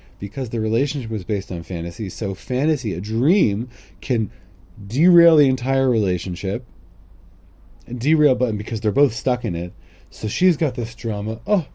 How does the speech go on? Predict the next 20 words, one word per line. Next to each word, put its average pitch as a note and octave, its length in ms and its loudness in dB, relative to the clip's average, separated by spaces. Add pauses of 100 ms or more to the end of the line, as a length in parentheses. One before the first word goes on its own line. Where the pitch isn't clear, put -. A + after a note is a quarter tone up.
(380)
I'd B2 160 -4
rather D3 240 2
die C3 420 2
than A#2+ 180 -2
be B2 140 -2
with A2+ 200 -2
you. A2 260 -4
Oh, F3 200 0 (800)
so - 360 -2
terrible." G2+ 600 -6 (840)
Right? G2 340 -4 (520)
And G#2+ 140 -4
he E3 120 2
says, A2 320 0
"If C#2+ 140 -14
she D#2 140 -8
dies, D#2+ 600 -6
she - 220 -6
dies." D2+ 640 -10 (1000)
Right? F2 360 -6